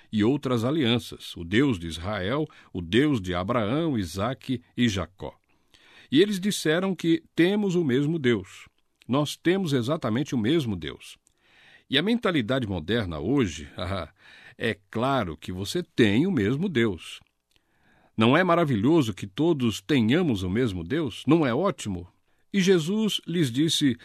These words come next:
"Se Deus fosse de fato vosso Pai, certamente me havíeis de amar." Claro e simples.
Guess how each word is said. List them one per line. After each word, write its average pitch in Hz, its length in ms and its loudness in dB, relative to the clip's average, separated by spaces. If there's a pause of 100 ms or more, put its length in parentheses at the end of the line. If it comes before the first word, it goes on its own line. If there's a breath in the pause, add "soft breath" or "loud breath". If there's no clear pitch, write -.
(320 loud breath)
"Se 185 640 -2
Deus 143 640 2
fosse 139 340 -2
de 85 140 -4
fato 92 340 -8
vosso 98 340 -6
Pai, 85 360 -6
certamente 123 720 -2
me 127 160 2
havíeis 117 580 -2
de 123 140 -4
amar." 82 340 -6 (1300)
Claro 104 500 -6
e 233 100 -6
simples. - 680 -4